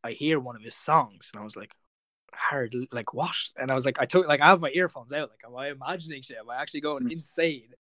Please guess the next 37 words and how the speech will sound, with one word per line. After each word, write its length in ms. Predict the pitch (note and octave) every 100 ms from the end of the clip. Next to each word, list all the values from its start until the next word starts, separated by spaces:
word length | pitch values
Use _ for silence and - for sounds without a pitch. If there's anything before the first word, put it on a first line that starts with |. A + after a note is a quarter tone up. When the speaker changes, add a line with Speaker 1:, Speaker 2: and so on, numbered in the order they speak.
| _ -
Speaker 1:
And 220 | F3 E3 C#3+
I 160 | C#3+
look 240 | C#3 F3 G3
Speaker 2:
<laughs> 0 |
Speaker 1:
at 120 | F3+
the 80 | D#3
bar 500 | D#3 D3+ C#3+ A#2 A2+
and, 120 | B2+
like, 180 | B2+ B2+
it's 140 | C3 C#3+
a 40 |
young 260 | C#3 E3 F3
enough 260 | D#3 D#3 -
bartender. 580 | C3 C#3+ C#3 G#2+ G#2 - -
And 120 | A#2+
I, 140 | B2 B2
like, 160 | B2 C3
I 80 |
get 200 | C3 D3+
closer 480 | - C#3 D#3 - B2
to 140 | - A#2+
the 80 |
bar 280 | A#2 B2 A2+ -
and, 120 | B2+
like, 340 | B2 - - -
it's 160 | D3 C#3
just 180 | F3+ -
his, 360 | E3 - - -
like, 240 | B2+ B2
music 440 | C3+ D#3 D#3+ B2 -
playing. 520 | C#3 D3 A#2 G#2+ - _ _ _ _ _ _
And 80 | C#3
I 40 |
was 180 | D#3+ D3
like, 240 | D3+ D3 - _ _ _ _ _ _ _ _
"Is 120 | C#3 F3
that?" 220 | D4+